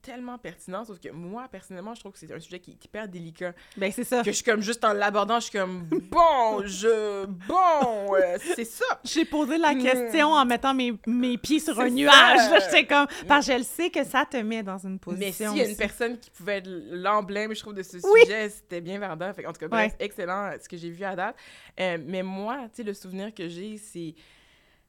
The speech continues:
Speaker 1: euh, être au secondaire, puis avoir des amis noirs un peu plus foncés que moi, puis juste,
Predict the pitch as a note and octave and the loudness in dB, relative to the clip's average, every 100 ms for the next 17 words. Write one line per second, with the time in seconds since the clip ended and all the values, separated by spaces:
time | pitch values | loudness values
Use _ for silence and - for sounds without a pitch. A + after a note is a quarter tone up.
0 | _ _ F#3 E3+ E3 D#3+ D3+ D#3+ F#3+ - | _ _ -6 -4 -6 -6 -10 -12 -18 -10
1 | F#3+ G3+ G3+ - F3+ E3 E3 F3 G#3 A3+ | -8 -8 -12 -12 -12 -12 -10 -10 -10 -10
2 | G3+ - E3+ D#3 - D#3+ E3 F3+ F3 E3+ | -14 -18 -18 -16 -12 -10 -10 -12 -12 -10
3 | E3 D#3+ D#3 D#3 D#3 F#3+ F#3 E3 E3 - | -10 -10 -10 -10 -10 -10 -12 -16 -18 -18
4 | E3+ E3 D#3 - D#3 E3 E3+ G3 G3+ - | -18 -16 -16 -18 -16 -14 -12 -12 -14 -16
5 | D#3+ G3 A3 - | -14 -14 -14 -20